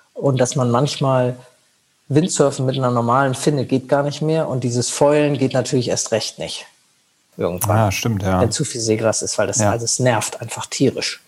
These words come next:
Speaker 2: Mhm.
Speaker 1: Und also das merke ich. Und ich merke, ähm,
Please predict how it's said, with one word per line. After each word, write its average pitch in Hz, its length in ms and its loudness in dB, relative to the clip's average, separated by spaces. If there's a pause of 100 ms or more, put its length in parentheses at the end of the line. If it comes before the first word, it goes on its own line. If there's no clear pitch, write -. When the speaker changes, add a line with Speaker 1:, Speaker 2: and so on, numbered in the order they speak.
(280)
Speaker 2:
Mhm. 101 340 0
Speaker 1:
Und 131 340 2 (140)
also 120 200 2
das 113 260 2
merke 165 280 4
ich. - 280 -4 (600)
Und 160 240 2
ich - 220 -2
merke, 135 640 0
ähm, 123 840 0